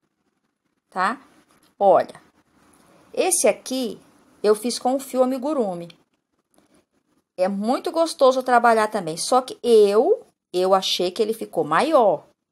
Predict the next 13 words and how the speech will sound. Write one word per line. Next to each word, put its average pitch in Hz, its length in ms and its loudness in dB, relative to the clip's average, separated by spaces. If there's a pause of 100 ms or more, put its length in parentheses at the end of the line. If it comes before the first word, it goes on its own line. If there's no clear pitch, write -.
(140)
mas 185 240 0
isso 202 180 -6
vai 208 160 0
do 247 100 -6
gosto. 262 360 0
Se 190 60 -14
você 190 220 -6
quiser 226 220 -4
trabalhar 208 380 -2
com 247 180 -2
o 240 40 -2
fio 180 200 -8
amigurumi, 214 760 -6